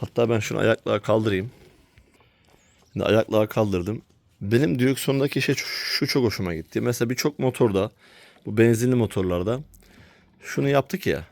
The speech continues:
Şurada kalıyorlar. Şuraya gelemiyor.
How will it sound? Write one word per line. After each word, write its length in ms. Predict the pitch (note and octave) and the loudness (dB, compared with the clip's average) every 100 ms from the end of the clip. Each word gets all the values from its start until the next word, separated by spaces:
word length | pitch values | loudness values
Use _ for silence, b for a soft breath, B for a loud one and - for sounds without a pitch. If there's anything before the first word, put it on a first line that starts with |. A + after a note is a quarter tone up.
| _ _ _ _ _ _ _ _ _ _ _ _ _ | _ _ _ _ _ _ _ _ _ _ _ _ _
Şurada 420 | - - - F#3 F3+ | -10 -2 2 6 4
kalıyorlar. 600 | - B2 G#2 E2 C#2+ - b b b b | 4 2 2 -2 -8 -14 b b b b
Şuraya 400 | - - A3 E3 | -8 0 8 8
gelemiyor. 520 | D#3+ B2+ G#2 F2+ C2+ | 8 6 4 0 -4